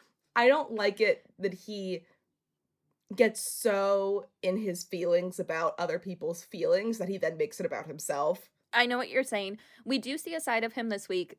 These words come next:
Speaker 2: which I think we've seen sprinkles of, but there really is kind of, like, a,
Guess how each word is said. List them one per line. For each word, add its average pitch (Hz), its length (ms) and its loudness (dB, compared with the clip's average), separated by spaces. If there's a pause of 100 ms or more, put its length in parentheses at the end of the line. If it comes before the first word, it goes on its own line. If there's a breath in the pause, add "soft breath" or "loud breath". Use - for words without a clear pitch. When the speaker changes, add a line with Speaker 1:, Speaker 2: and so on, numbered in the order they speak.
Speaker 2:
which - 440 -4 (640)
I 320 60 -8
think 508 220 -4
we've 427 160 6
seen 226 280 -4
sprinkles 220 600 -4
of, 262 300 0
but 247 140 -2
there 247 160 0
really 349 280 -2
is 330 140 -6
kind 247 240 -6
of, 233 100 -4
like, 202 180 -4
a, 170 340 2